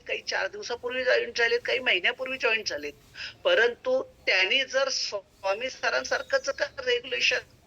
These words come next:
चालू ठेवलं, तर बदल होऊ शकतो. पण हो, जे सांगतायत पोटतिडकीनं, ते मात्र ऐकलं तरच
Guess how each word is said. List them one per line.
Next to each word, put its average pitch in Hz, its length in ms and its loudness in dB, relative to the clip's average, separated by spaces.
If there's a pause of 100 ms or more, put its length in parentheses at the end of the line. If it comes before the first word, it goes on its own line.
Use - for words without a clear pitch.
(180)
चालू 208 320 0
ठेवलं, 208 520 4 (380)
तर 247 60 -2
बदल 269 300 2
होऊ 277 240 -2
शकतो. - 380 -4
पण 277 380 0 (500)
हो, 196 160 4
जे 233 260 2
सांगतायत 214 520 -2
पोटतिडकीनं, 233 920 0 (500)
ते 254 120 4
मात्र 262 320 2
ऐकलं 240 560 2
तरच 226 420 -4